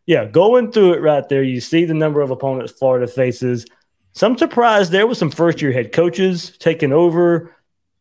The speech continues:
have their teams ranked in Oregon and Oklahoma, Ole Miss being ranked, Arkansas being ranked. You would expect.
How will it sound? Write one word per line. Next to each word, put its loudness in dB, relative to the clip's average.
have -4
their 2
teams -2
ranked -2
in -6
Oregon -2
and -10
Oklahoma, 0
Ole 2
Miss 0
being -2
ranked, -8
Arkansas 0
being -6
ranked. -12
You -4
would 0
expect. -4